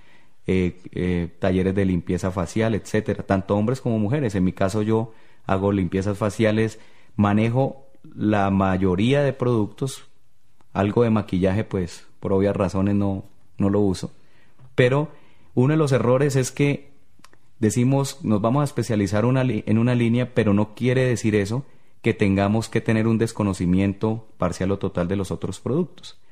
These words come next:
Tenemos que recordar que nosotros somos dueños de un supermercado virtual y tenemos que, por lo menos, saber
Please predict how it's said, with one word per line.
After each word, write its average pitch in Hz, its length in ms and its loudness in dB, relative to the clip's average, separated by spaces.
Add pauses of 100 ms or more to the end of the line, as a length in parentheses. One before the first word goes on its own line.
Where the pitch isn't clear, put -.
(140)
Tenemos 104 220 2
que 117 100 0
recordar 95 400 0
que 110 80 0
nosotros 101 340 0
somos 107 480 -2
dueños 107 420 2
de 110 80 2
un 104 80 4
supermercado 92 720 0
virtual 92 480 -2 (1300)
y 110 100 2
tenemos 110 360 2
que, 127 240 -2 (280)
por 113 200 4
lo 101 160 4
menos, 165 420 2 (300)
saber 95 500 2